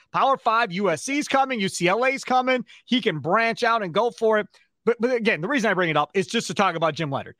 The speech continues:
'cause I, I immediately, when this all went down, a lot of people were like, "Okay, fine, then Jim Leonhard goes to Green Bay." This did not help Joe Barry keep his job after this season. This game right here, this game right here,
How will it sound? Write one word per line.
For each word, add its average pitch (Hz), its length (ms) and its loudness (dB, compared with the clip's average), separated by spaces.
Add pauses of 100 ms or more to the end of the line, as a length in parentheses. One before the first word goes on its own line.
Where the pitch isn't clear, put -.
(200)
'cause 196 120 2
I, 196 220 2
I 214 140 2 (120)
immediately, 214 640 2
when 180 160 0
this 302 160 0
all 311 180 2
went 262 160 -2
down, 196 380 -2 (260)
a 180 60 2
lot 214 160 2
of 302 60 -2
people 285 160 -2
were 254 60 4
like, 240 140 -2
"Okay, 302 220 0
fine, 359 340 -2 (140)
then 208 140 0
Jim 330 240 0
Leonhard 294 260 0
goes 247 200 0
to 277 80 -4
Green 226 220 0
Bay." 262 240 0 (300)
This 311 560 0 (160)
did 233 100 0
not 285 220 2
help 285 220 0
Joe 277 180 2
Barry 240 240 2
keep 208 200 -4
his 175 200 0
job 135 320 0 (220)
after 180 280 -2
this 170 200 -2
season. 139 240 -2
This 214 160 0
game 226 220 0
right 180 200 0
here, 135 180 -12 (220)
this 180 480 0
game 294 260 0
right 247 220 2
here, 208 320 0